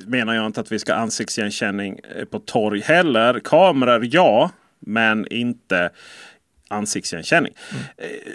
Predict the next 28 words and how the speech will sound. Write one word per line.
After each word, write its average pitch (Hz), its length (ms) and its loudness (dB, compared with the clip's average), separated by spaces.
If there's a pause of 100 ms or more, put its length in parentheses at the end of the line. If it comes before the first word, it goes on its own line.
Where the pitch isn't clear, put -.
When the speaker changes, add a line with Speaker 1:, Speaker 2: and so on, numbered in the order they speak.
(160)
Speaker 1:
men, 185 220 4
men 165 180 0
det 165 60 2
är 175 60 4
ju 170 100 2
mycket 185 580 0
i 165 260 6
den 131 160 2
här 113 380 4
rapporten 104 880 -2
som 107 240 -2
man, 104 360 -4
eh, - 40 -12 (720)
liksom 127 300 -6
någonstans 113 800 -2 (880)
förstår 160 760 4
att 120 280 0
frågorna 123 640 0
är 113 420 2
oerhört 131 300 2
komplexa. - 600 -2 (160)
Speaker 2:
Mm. 135 200 -4 (760)
Det, 156 220 4
det 160 160 6
är 156 100 4 (460)
kort 240 280 0 (200)
sammanfattade 147 760 2
frågor. 139 500 4